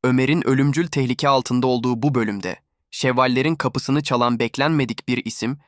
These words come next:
Yılmaz ailesini büyük bir şaşkınlığa uğratıyor. Bu durum, dizinin merak uyandıran sahnelerinden biri olarak öne çıkıyor. Kulüpte yaşanan Fatma ve Şengül arasındaki tartışma,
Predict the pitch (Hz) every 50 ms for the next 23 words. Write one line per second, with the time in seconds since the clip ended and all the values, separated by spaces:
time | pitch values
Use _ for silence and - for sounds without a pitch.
0 | _ _ _ 120 123 127 123 139 156 160 - - 127 123 120 120 120 113 - -
1 | 117 120 113 110 120 139 160 147 - 127 131 127 - - 117 113 - - - 123
2 | 117 120 120 123 131 - 123 113 107 101 101 - - 104 80 58 - - _ _
3 | _ _ _ _ _ _ - 131 156 180 160 160 127 117 120 151 147 - _ _
4 | _ _ - 139 139 123 143 147 165 165 143 131 127 135 156 175 - - 143 139
5 | 131 131 123 127 135 139 147 143 - 131 123 131 131 123 123 123 127 123 120 120
6 | 127 127 123 117 127 147 165 165 139 123 120 120 135 139 - 120 117 117 110 -
7 | - - - - 85 - - - - _ _ _ _ _ _ _ _ - - 135
8 | 139 143 143 - 170 170 156 139 139 - 131 127 123 123 120 - - 127 131 -
9 | - 143 143 135 127 127 - - 135 131 131 127 131 123 120 113 117 - - 123
10 | 120 117 113 - 117 - - 120 113 104 - 113 - - 123 127 139 151